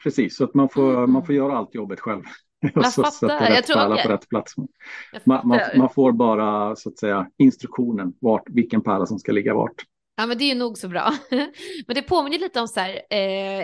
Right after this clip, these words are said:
Speaker 2: eight-bit eller åtta-bit, liksom, Super Mario, alltså så här, förenklad, eh, grafik, liksom. Som man typ hade
Speaker 1: Ja.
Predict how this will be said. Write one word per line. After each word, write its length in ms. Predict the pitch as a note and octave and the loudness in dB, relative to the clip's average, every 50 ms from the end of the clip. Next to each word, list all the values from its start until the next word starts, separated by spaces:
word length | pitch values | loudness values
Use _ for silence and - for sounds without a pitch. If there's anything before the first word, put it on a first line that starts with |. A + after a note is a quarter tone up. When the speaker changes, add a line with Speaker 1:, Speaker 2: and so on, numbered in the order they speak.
| - A3+ | -8 -8
Speaker 2:
eight-bit 400 | A3 G#3+ F#3+ - - F#3 G#3 - | -10 -10 -12 -14 -12 -6 -4 -2
eller 160 | G3 G#3 - | -2 -2 -2
åtta-bit, 920 | A#3 A3 - _ _ - G3+ F#3+ F#3+ F#3 F#3 F#3 A3 - - _ _ - - | -4 -6 -10 _ _ -6 -4 -2 -2 -2 -4 -4 -6 -8 -8 _ _ -20 -10
liksom, 440 | F#3 F#3 F#3 - - F#3+ F#3 F#3+ F#3 | -8 -8 -8 -6 -6 -6 -4 -4 -6
Super 300 | F3+ - G#3+ F#3 - G3 | -8 -10 -12 -10 -8 -8
Mario, 480 | F#3+ G3+ G3+ G3 G3 F#3 F#3 F#3 F#3 F#3 | -4 -2 0 0 0 0 0 -2 -2 -2
alltså 440 | F3+ F3+ F3+ F3+ F#3 F#3+ F#3 - F#3 | -2 -4 -4 -6 -6 -8 -8 -10 -10
så 120 | - F#3+ | -8 -8
här, 300 | F3 F3 F3 F3 F3 F3+ | -6 -6 -6 -6 -8 -10
förenklad, 760 | F3+ - A3 G#3 G3+ F#3+ F#3 F3+ - G3 F#3+ F3+ F3+ F3+ E3+ | -6 -2 -2 0 0 0 -2 -4 -4 -4 -2 -2 -4 -4 -4
eh, 180 | F#3+ F#3 F3+ F3+ | -4 -2 -2 -2
grafik, 680 | F3+ F3 G3+ G3 - - - E4+ D4+ G#3+ E3+ - - - | -4 -4 -6 -6 -6 -4 -2 -2 0 -2 -4 -6 -10 -14
liksom. 580 | F#3 - - - - - G#2+ G#2+ F#3 F3 - _ - - _ _ - _ _ _ _ _ _ | -16 -16 -16 -12 -10 -8 -8 -8 -8 -12 -14 _ -20 -20 _ _ -20 _ _ _ _ _ _
Som 160 | - - F#3+ | -8 -6 -4
man 100 | F3+ F3+ | -4 -4
typ 180 | F3+ F#3 F3 - | -6 -8 -8 -6
hade 180 | F3+ F3+ D3 | 2 4 6
Speaker 1:
Ja. 280 | B2+ D#3 F3 F3+ F#3 F#3 | 6 6 6 4 4 2